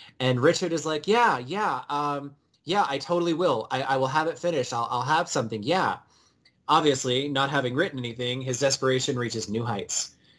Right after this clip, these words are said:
He goes to the room where Calliope is. We don't see what happens,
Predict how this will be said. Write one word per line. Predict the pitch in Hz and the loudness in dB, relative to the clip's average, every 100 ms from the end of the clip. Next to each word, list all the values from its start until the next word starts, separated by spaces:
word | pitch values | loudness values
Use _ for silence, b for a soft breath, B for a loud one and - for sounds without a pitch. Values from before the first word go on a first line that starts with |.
| b b - | b b 0
He | 139 | 0
goes | 117 151 170 190 185 | 6 6 8 6 4
to | 196 | 2
the | 190 | 2
room | 156 139 131 135 | 4 2 2 0
where | 113 | -6
Calliope | - 110 110 131 139 127 | -6 -4 -2 -2 -2 0
is. | 107 107 - - _ _ - | 2 0 -6 -10 _ _ 0
We | 123 | 2
don't | 120 165 180 220 | 4 6 6 4
see | - 233 | 0 2
what | 240 220 | 2 2
happens, | 240 240 127 107 107 - | 2 2 0 -4 -8 -12